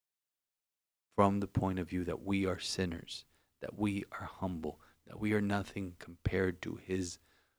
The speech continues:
awesomeness, to his grandeur,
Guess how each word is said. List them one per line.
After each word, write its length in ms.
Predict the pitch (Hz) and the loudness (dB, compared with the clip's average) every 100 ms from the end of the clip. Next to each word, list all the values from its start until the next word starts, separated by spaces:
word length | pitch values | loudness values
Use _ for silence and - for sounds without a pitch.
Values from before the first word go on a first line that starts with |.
| _ _ _ _ _ _ _ _ _ _ - | _ _ _ _ _ _ _ _ _ _ 0
awesomeness, 1200 | 104 101 - - 90 85 87 85 - - - - _ _ _ _ _ _ _ _ _ _ _ _ _ _ _ - | 2 2 0 0 0 -2 -2 -2 -2 -6 -8 -14 _ _ _ _ _ _ _ _ _ _ _ _ _ _ _ -8
to 120 | 95 | -2
his 220 | 95 92 | 0 -2
grandeur, 720 | - - 98 101 90 82 - | -4 2 6 6 4 -2 -6